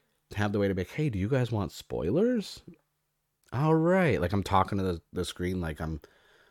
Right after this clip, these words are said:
uh, like, the host of Blue's Clues, you know, where I'm like, "Ooh, a spoiler." And it's like, no, I don't know how to do that. So I just don't like doing movie reviews 'cause I just don't like spoiling things for people. I really don't. And what if someone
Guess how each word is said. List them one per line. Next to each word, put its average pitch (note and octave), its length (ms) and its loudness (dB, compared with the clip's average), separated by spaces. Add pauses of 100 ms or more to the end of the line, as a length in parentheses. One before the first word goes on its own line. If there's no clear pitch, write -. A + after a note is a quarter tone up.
(200)
uh, F2+ 280 -2
like, E2 220 -4
the F2+ 80 0
host F2+ 320 -4
of D#2+ 100 -4
Blue's F2+ 280 -2
Clues, D#2+ 600 -2
you D#2+ 80 -4
know, D2 240 -2
where F2+ 200 -4
I'm E2 140 0
like, E2+ 240 -2
"Ooh, F3+ 260 4
a B2+ 80 2
spoiler." D#3 760 2 (400)
And F2+ 140 -6
it's - 100 -10
like, F#2+ 180 0
no, A2+ 200 2
I D2+ 120 -2
don't G2 260 -4
know F#2+ 180 0
how F2+ 180 2
to D#2+ 100 0
do F2 280 2
that. C2 420 -4
So E2+ 420 -4 (760)
I F#2+ 80 0
just E2+ 220 -10 (140)
don't G#2+ 260 2
like F#2 300 2
doing F2+ 240 0
movie F2+ 220 0
reviews D#2 300 -4
'cause - 120 -12
I E2 40 -4
just G2+ 160 -8
don't B2+ 100 0
like B2+ 140 -2
spoiling E2 460 -2
things C2 220 -10
for - 100 -12
people. - 260 -10
I C#2 100 -6
really F#2 300 -2
don't. D#2 360 -4
And D#2 120 -4
what F#2+ 120 0
if A2 60 -4
someone G#2 240 -2